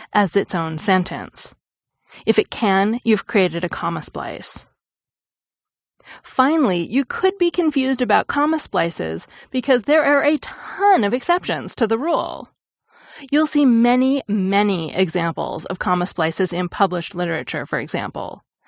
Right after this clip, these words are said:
Edited literature, famous literature. In her book, Eats, Shoots, and Leaves, Lynn Truss says, quote, "So many highly respected writers adopt the splice comma that a rather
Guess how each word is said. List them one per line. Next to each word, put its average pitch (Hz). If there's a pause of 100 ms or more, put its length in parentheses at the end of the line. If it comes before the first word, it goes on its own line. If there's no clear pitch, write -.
(340)
Edited 262
literature, 139 (180)
famous 208
literature. 175 (640)
In 247
her 247
book, 240
Eats, 247
Shoots, -
and 196
Leaves, 202 (240)
Lynn 226
Truss 214
says, 170
quote, - (280)
"So 277
many 330
highly 233
respected 196
writers 165
adopt 185
the 220
splice 185
comma 151 (360)
that 269
a 269
rather 269